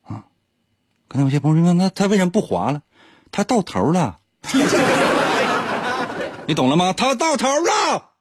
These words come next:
<laughs> 简直了，都不知道应该说什么了。啊，今天节目就到这儿了，再次感谢各位朋友们的收听。在我的微信平台啊，给我发来一个数字一，或者是发“银哥么么哒”，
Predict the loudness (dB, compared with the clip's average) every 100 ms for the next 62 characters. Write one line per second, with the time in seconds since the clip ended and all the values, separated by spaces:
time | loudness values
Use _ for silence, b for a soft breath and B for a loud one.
0 | -10 -4 -2 0 2 2 2 0 0 -2
1 | -2 -2 -4 -6 -6 -6 -6 -8 -10 -12
2 | -16 -16 -14 -14 -10 -8 -6 -6 -8 -8
3 | -4 0 0 0 -2 -2 -2 -2 -8 -14
4 | _ _ _ -4 -4 -6 -2 0 2 2
5 | 2 2 2 2 0 0 0 -2 -4 -4
6 | -2 0 0 0 2 2 0 -2 -4 -6
7 | B B B B 0 2 0 2 4 4
8 | 4 2 0 0 0 2 2 0 -2 0
9 | 2 2 0 0 0 0 0 0 0 -2
10 | 0 0 2 0 -4 -8 _ -2 -2 -4
11 | -12 _ -2 -2 -2 0 0 0 0 2
12 | 2 2 2 2 0 -2 -8